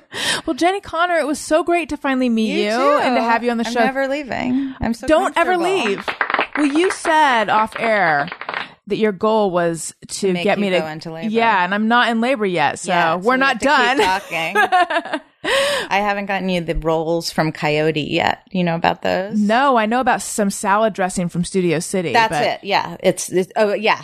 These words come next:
Speaker 2: They, okay, yes, it's the salad dressing from Coyote. But the thing <laughs> I remember, of course, is the rolls 'cause they
Speaker 1: <laughs>
Speaker 2: tasted delicious, unlike the salad dressing. Yes, the fun thing about doing that,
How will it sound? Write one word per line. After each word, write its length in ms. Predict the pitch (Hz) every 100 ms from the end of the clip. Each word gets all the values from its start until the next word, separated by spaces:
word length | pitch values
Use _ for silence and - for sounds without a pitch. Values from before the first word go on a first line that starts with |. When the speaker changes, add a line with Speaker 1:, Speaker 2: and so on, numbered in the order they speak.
| 156 -
Speaker 2:
They, 300 | 220 - 175 -
okay, 320 | 185 170 151
yes, 220 | 156 -
it's 140 | 160 -
the 80 | 185
salad 380 | - 220 226 202
dressing 340 | 190 175 185
from 200 | 165 165
Coyote. 400 | 156 165 160 156
But 200 | 151 165
the 60 | 175
thing 200 | 220 180
<laughs> 40 | -
I 120 | -
remember, 380 | 330 247 190 175
of 160 | 165 -
course, 360 | 185 120 -
is 160 | - 156
the 100 | 160
rolls 400 | 151 135 69 202
'cause 220 | 311 226
they 120 | - 480
Speaker 1:
<laughs> 60 |
Speaker 2:
tasted 480 | 294 302 - - 156
delicious, 540 | 175 170 185 - 208 -
unlike 320 | 180 170 147
the 80 | -
salad 340 | - - - 226
dressing. 420 | - - 233 220
Yes, 240 | 170 185 - - - -
the 160 | - 240
fun 260 | 233 269 277
thing 120 | 277
about 220 | 254 214
doing 240 | 220 208 190
that, 420 | 170 165 175